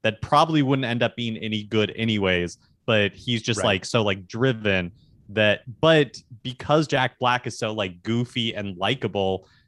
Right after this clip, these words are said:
Speaker 1: that, like, that, that isn't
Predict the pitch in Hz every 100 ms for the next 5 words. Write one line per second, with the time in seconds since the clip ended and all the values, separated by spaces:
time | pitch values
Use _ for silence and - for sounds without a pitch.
0 | _ 120 123 110 101 - - _ _ _
1 | _ _ _ _ 117 117 95 113 131 131
2 | - _ - - - 110 113 123 113 110
3 | 131 110 113 98